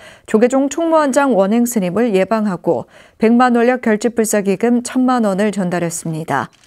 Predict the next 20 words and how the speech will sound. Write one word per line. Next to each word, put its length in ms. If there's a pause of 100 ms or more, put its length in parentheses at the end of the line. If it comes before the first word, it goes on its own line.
(400)
최 200
회장은 520
총무원장 580
스님 300
덕분에 580 (260)
지난달 640
직할교구 640
신도회 600
사무처를 760
열 140
수 140
있었다며 720 (300)
사무처가 540
신도 340
간 200
소통의 520
공간으로 640
활용되고 540
있다고 480
설명했습니다. 1080